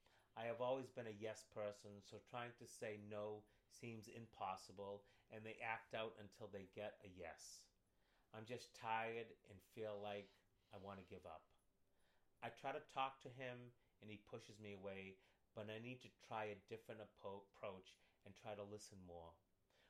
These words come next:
We have had success with that, but then he thinks I will understand all the flaws and accept them. And the next time I get mad about something, I'm told that I will never change.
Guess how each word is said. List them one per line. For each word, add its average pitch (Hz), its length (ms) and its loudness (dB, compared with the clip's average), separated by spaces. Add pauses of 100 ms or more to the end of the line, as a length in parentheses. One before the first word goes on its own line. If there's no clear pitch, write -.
(160)
We 120 120 4
have 117 160 0
had 127 240 0
success - 560 0 (160)
with 101 160 -6
that, 95 320 2 (480)
but 104 240 2 (640)
then 123 160 4
he 120 240 -4
thinks 113 400 -6
I 107 80 2
will 104 160 0
understand 107 720 -6
all 110 280 4
the 107 120 -12 (120)
flaws 90 520 2 (320)
and 101 160 -4
accept - 480 -2
them. 80 240 -6 (720)
And 104 80 -6
the 101 80 0
next 117 320 0
time 110 320 0
I 104 80 -2
get 101 240 -6
mad 101 240 0
about 98 240 -4
something, 98 480 -8 (300)
I'm 98 240 -8
told 104 260 2
that 98 140 2
I 95 80 2
will 92 80 -6
never 95 320 -4
change. 80 560 -14